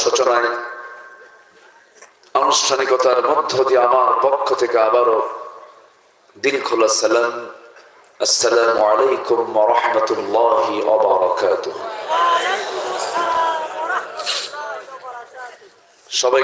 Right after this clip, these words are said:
কেমন আছেন? আমাকে প্রশ্ন করলেন? জি, আল্লাহ তাআলা আমাকে আপনার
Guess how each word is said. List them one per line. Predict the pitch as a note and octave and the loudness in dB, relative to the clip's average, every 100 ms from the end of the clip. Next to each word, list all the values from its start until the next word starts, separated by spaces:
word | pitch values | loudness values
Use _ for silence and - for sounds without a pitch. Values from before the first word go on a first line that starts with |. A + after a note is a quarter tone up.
| C3+ | 2
কেমন | C#3+ C#3+ B2 | 0 0 0
আছেন? | - - - - D4+ D#4 F#4+ G#4 G#4+ G#4 G4 F#4+ F4+ - D4 D4 D4 D4 D4+ - - - B3+ B3+ B3+ A#3+ A#3+ A#3+ A#3+ A3 - - - - - - - - - _ _ _ _ _ - - - - - | -2 -4 -10 -10 -6 -4 -4 -4 -4 -4 -4 0 0 2 0 0 0 0 -2 -2 -6 -10 -10 -10 -12 -14 -18 -18 -18 -20 -20 -20 -20 -14 -12 -12 -18 -20 -20 _ _ _ _ _ -16 -14 -16 -8 -4
আমাকে | A#2 C3 C3+ | 0 0 0
প্রশ্ন | C3+ - C#3+ | 0 0 -2
করলেন? | D3 C#3+ A2 - - - - - - - C4+ D4 C4+ C4+ C4+ C#4 B3+ A#4+ _ - - - - _ _ _ _ _ _ | 0 2 2 0 -8 -20 -20 -20 -20 -20 -20 -20 -20 -20 -18 -16 -18 -20 _ -12 -12 -14 -20 _ _ _ _ _ _
জি, | - C3 A#2 | 0 2 4
আল্লাহ | B2 A#2 | 2 2
তাআলা | B2 A#2+ A#2 | 2 4 2
আমাকে | A#2 A2+ A#2+ G#2+ - - - - _ _ _ _ _ _ _ _ _ _ | 2 0 2 0 -2 -12 -20 -20 _ _ _ _ _ _ _ _ _ _
আপনার | C3+ A2+ A#2+ | 0 0 0